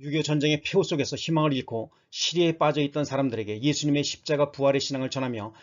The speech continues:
희망의 메시지를 전파했다고 고인을 기억했습니다. 이어 여의도 순복음교회는 조 목사의 이런 희망의 신학, 절대 긍정의 신학이 원동력이 되어 세계 최대의 교회로 성장했다며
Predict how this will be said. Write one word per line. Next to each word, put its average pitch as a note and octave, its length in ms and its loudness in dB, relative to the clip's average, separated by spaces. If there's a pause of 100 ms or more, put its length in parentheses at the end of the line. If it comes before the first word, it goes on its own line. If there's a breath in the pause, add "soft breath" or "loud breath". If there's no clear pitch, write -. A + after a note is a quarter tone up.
(160 loud breath)
희망의 D3+ 540 2
메시지를 C#3 580 2
전파했다고 B2+ 680 -2
고인을 C3+ 420 0
기억했습니다. C#3 720 -4 (920)
이어 C#3 420 2 (100)
여의도 D#3+ 300 4
순복음교회는 D3+ 800 0 (340)
조 D#3+ 140 0
목사의 D#3 360 2
이런 C#3+ 220 2
희망의 D#3+ 460 -2
신학, A2+ 320 -8 (160 soft breath)
절대 D#3+ 400 -2
긍정의 D#3 420 0
신학이 B2 300 -6
원동력이 C#3+ 480 0
되어 G#2+ 260 -6 (180 soft breath)
세계 D3+ 420 0
최대의 C#3+ 360 -4
교회로 C3 240 -4
성장했다며 C3+ 720 -8